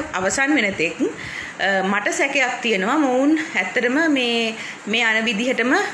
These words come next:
රට අරගෙන යයි කියලා. ඉතින් ඇත්තටම අපි ඉල්ලා සිටින රජයෙන්, අ, කරුණා කරලා දැන්වත් ජනතාව ගැන හිතන්න. මොකද, අ, මේ ළඟ දවසක සෞඛ්‍ය ඇමතුමිය කියනවා ද-, කොරෝනා දෙවන රැල්ලක් ආවොත් එහෙම, අ,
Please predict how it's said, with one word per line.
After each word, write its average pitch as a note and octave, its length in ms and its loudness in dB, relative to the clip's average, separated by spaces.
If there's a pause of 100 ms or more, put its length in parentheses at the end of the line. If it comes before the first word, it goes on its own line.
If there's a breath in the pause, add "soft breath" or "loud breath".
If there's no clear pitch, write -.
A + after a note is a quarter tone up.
(120)
රට G#3+ 160 0
අරගෙන A3 360 2
යයි C4+ 280 2
කියලා. F#3 340 0 (480 loud breath)
ඉතින් D4 220 0
ඇත්තටම D4+ 480 2 (220)
අපි D4 220 0
ඉල්ලා C4 260 2
සිටින G3 300 0
රජයෙන්, D#3 540 0 (340)
අ, G3 160 0
කරුණා B3 440 2
කරලා C4 400 0
දැන්වත් A3+ 440 0
ජනතාව G#3 420 0
ගැන G3+ 120 -2
හිතන්න. G#3+ 420 0
මොකද, C#4+ 220 2
අ, - 960 -2
මේ C4 260 2
ළඟ B3 340 0
දවසක B3+ 460 0 (200)
සෞඛ්‍ය A#3+ 380 -2
ඇමතුමිය A3+ 540 0
කියනවා F#3+ 360 0
ද-, G#3+ 240 -2
කොරෝනා B3+ 400 2
දෙවන G3 200 2
රැල්ලක් A#3 480 2
ආවොත් D#3+ 380 0
එහෙම, E3 240 0
අ, F4+ 60 2